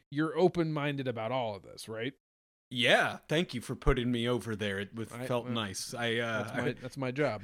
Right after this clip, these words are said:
Speaker 2: <laughs> that, that, I didn't. <laughs> Whew, I'm, I'm blushing.
Speaker 1: Oh,
Speaker 2: Uh,
Speaker 1: good.
Speaker 2: but no, like, I feel like I've watched enough of it to be able to say, like, "Nah, I thought that one kinda sucked." <laughs>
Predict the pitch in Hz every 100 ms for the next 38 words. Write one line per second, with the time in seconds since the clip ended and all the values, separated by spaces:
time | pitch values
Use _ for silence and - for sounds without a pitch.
0 | - - 135 160 - 143 - 123 123 131
1 | 123 135 127 123 123 - - - - -
2 | 311 294 220 - - - - - 190 143
3 | 147 139 185 139 131 117 139 170 - 90
4 | 90 - - - 127 123 123 127 104 104
5 | 196 - - 170 147 208 262 262 170 -
6 | 175 147 269 247 214 165 160 170 208 -
7 | 165 143 160 175 135 131 - - 160 139
8 | 120 - 139 - _ 156 160 160 151 139
9 | - 156 143 139 123 101 _ _ _ _
10 | 117 156 160 - 175 170 160 147 139 -
11 | 156 135 - - - - - -